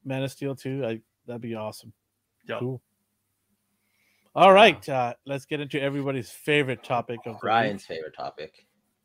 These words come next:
Speaker 1: Omar's favorite topic.
Speaker 3: Union
Speaker 1: Alex's
Speaker 3: Green.
Speaker 1: favorite topic. Ryan,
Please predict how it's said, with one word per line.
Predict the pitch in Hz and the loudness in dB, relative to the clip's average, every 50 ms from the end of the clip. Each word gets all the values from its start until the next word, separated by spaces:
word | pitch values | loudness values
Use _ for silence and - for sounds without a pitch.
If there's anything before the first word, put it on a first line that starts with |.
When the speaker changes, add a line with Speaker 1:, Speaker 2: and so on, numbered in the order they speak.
| _ - | _ -4
Speaker 1:
Omar's | 123 135 143 139 127 117 104 - | -2 -2 0 0 -2 -2 -4 -6
favorite | - 113 107 107 104 | -10 -10 -10 -12 -12
topic. | - 107 104 - - 123 123 - _ _ _ _ _ _ _ | -12 -14 -14 -12 -14 -14 -14 -16 _ _ _ _ _ _ _
Speaker 3:
Union | - 127 131 143 | -4 0 2 2
Speaker 1:
Alex's | 147 143 - - | 2 0 -2 -6
Speaker 3:
Green. | - 85 80 | -10 -10 -10
Speaker 1:
favorite | - 107 104 104 - | -8 -10 -10 -12 -10
topic. | - 107 104 104 - 120 117 - _ _ _ _ _ _ _ _ _ _ _ _ - | -10 -10 -10 -8 -8 -10 -12 -12 _ _ _ _ _ _ _ _ _ _ _ _ -8
Ryan, | 117 127 131 131 131 131 131 135 131 131 131 | -2 0 0 0 0 0 -2 -4 -4 -6 -8